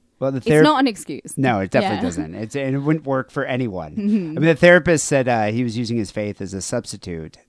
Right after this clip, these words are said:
Speaker 1: for, uh, the sex offender treatment, and, uh, she terminated hi-, him from the group session, so they revoked his parole. Uh, he testified that he did not, he did not like to think about the behavior that he was convicted for, and he tried to think about only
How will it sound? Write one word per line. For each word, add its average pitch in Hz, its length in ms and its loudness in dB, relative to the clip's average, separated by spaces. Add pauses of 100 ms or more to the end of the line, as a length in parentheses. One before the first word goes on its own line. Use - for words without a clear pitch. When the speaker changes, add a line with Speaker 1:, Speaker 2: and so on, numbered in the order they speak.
Speaker 1:
for, 82 260 -10
uh, 76 380 -10
the 82 160 -14
sex - 260 -14
offender 92 220 -12
treatment, 85 640 -12 (120)
and, 87 240 -12
uh, 80 320 -10 (260)
she 139 220 -4
terminated 107 880 -6 (340)
hi-, 101 220 -8
him 107 220 -6
from 101 160 -10
the 98 80 -6
group 117 320 -6
session, 110 440 -8
so 107 140 -10
they 98 140 -8
revoked 101 480 -8
his 107 120 -12
parole. 90 640 -10 (840)
Uh, 120 160 0
he 170 160 0
testified 156 600 2
that 135 100 2
he 123 160 0
did 107 160 -12
not, 127 240 -4
he 127 160 -4
did 127 140 -2
not 139 180 -2
like 156 160 -6
to 160 80 -10
think 175 220 -6
about 170 180 -2
the 175 60 -8
behavior 127 680 -2 (480)
that - 80 -8
he 110 40 -2
was 104 120 -6
convicted 104 420 -8
for, 92 340 -10 (480)
and 143 80 -2
he 160 60 2
tried 202 220 0
to 202 60 -4
think 202 200 -4
about 185 180 2
only 175 240 -2